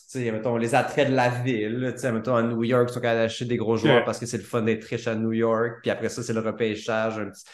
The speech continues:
Speaker 1: c'est tellement de bruit dans le repêchage que tu peux avoir un Cole Caulfield au treizième rang ou tu peux avoir un, un Jean Bond, fait que ben, puis après ça, proba-, probablement pas, parce qu'ils ont des techniques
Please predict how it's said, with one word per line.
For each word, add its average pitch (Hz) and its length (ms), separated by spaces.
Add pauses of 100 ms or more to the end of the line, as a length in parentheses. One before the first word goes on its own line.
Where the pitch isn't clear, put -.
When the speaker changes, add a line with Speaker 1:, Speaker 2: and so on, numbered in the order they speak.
(120)
Speaker 1:
c'est - 180
tellement 135 320
de 131 180
bruit 131 220
dans 131 140
le 117 40
repêchage 120 680
que 101 120
tu - 680
peux 127 100
avoir 123 300
un 113 200
Cole 120 280
Caulfield 131 500
au 123 80
treizième 117 420
rang 139 280
ou 127 60
tu - 100
peux 113 140
avoir 113 360
un, 101 320 (380)
un 104 100
Jean 110 300
Bond, 113 420
fait 101 220
que - 60 (340)
ben, 110 180 (120)
puis 113 140
après 107 200
ça, 135 120
proba-, 107 300
probablement 120 540
pas, 143 140
parce 101 140
qu'ils 101 80
ont - 20
des 98 140
techniques 110 460